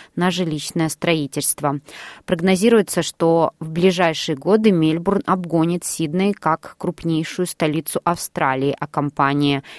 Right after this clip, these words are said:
Infrastructure Victoria заявляет, что городу необходимо построить сорок четыре тысячи новых домов за год, чтобы справиться с ростом числа людей.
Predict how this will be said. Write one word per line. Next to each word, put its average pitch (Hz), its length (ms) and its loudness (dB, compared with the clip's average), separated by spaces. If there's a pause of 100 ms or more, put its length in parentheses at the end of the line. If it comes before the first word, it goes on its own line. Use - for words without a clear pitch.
Infrastructure 160 880 -2
Victoria 180 500 4
заявляет, 160 560 0
что - 220 -8
городу 175 380 0
необходимо 165 540 -2 (200)
построить 170 720 0 (340)
сорок 226 380 4
четыре 202 460 2 (100)
тысячи 180 500 -2
новых 151 440 0
домов 151 600 0 (160)
за 151 260 -2
год, 165 400 2
чтобы 170 360 -6
справиться 170 920 -2
с - 160 -8
ростом 147 460 -6 (560)
числа 156 480 -2
людей. 143 640 0